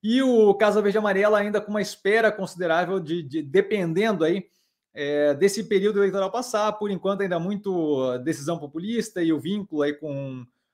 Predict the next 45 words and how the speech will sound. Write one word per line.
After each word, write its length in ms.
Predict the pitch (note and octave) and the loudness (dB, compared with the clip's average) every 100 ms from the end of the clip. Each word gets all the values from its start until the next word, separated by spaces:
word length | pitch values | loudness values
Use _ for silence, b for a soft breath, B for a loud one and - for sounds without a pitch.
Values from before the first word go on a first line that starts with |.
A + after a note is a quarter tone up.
| _ _ _ _ | _ _ _ _
com 240 | D#3+ E3 | -2 -2
o 80 | D3 | 0
petróleo 560 | F#3 F3+ F3 G3 D#3+ C#3+ | 0 2 4 4 4 -2
suga 420 | - A#3+ A3+ F3 | -4 -2 2 2
muito 320 | G3+ A3+ F#3+ | 2 -2 -2
o 40 | |
oxigênio 580 | E3 - D3 D3+ E3+ D3 | -4 -4 -6 -4 -4 -6
do, 1000 | C3 C3+ B2 A#2 A#2 A2+ G#2+ G#2 G2+ G#2 G2 G2 G2+ _ _ _ _ _ _ _ _ | -6 -6 -4 -6 -4 -6 -6 -10 -10 -12 -14 -16 -20 _ _ _ _ _ _ _ _
do, 260 | B2+ D3 C3+ | -2 0 0
do 140 | C#3+ | 6
cômodo, 500 | G#3+ B3 E3 A2 A2 - | 6 8 4 -2 -10 -8
de 140 | B2+ | 0
modo 500 | G#3+ F#3 G#3+ G3+ F#3 | 2 4 6 4 0
que 120 | F3+ | -4
eu 100 | F#3+ | 0
acho 240 | F#3+ F#3+ - | 0 -2 -4
que, 160 | G3+ | -4
assim, 240 | F#3+ D#3 C#3 | -4 -4 -8
o 240 | D3+ E3+ | -4 0
olhar 540 | F3+ F3+ D#3+ G#3 G3 F3 | 4 4 6 4 2 0
pro 180 | D#3 | -2
Casa 240 | E3+ D3+ D3+ | 2 0 2
Verde 160 | D#3+ | 0
e 40 | F3 | -2
Amarela 360 | F3 E3 F#3+ | -2 0 0
vai 100 | F#3 | -2
ser 520 | E3+ E3+ F#3 F3 A2+ G#2+ | -2 -2 0 -2 -4 -2
dado 420 | C3+ C#3+ E3 D#3 | 2 4 2 0
à 60 | |
medida 360 | D3+ C3+ C#3+ E3 | -2 -4 -2 -4
que 100 | D3 | -6
o 40 | |
tempo 200 | D3 C#3 | -8 -8
vai 80 | C#3+ | -4
passando, 340 | E3 D#3+ F3 F#3 | -4 -4 -4 -4
mas 120 | D3 | -2
não 140 | F3 | -2
necessariamente 560 | G3 - E3 E3 E3+ F3+ | -4 -4 -4 -4 -6 -8
nesse 180 | E3+ G#3+ | -8 -6
momento. 320 | F3+ B2 - b b b b | -4 -4 -6 b b b b
Então, 240 | D3 F#3 F3+ | -4 -2 2
deixa 400 | D#3 G3 F#3+ F3+ | 6 6 6 -2
ali 140 | E3 | -2
a 40 | E3 | -4
Cirela 540 | G3+ D#3+ D3 D3+ | -4 0 0 0